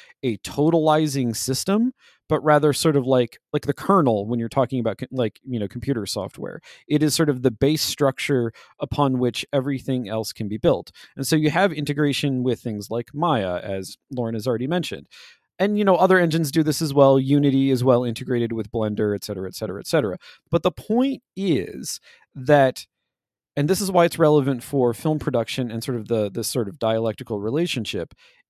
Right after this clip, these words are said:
is that if you're building a system that is sort of like the primary node,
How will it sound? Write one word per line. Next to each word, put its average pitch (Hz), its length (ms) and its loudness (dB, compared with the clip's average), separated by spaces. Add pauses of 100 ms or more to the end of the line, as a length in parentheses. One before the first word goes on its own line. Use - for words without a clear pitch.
is 139 200 0
that 139 280 2
if 135 160 -8
you're 143 120 2
building 202 600 2
a 160 80 -4
system 147 560 -2
that 131 140 -2
is 135 160 -2
sort 135 240 0
of 123 140 -2
like 120 360 -2
the - 80 -10
primary 147 760 0
node, 107 580 0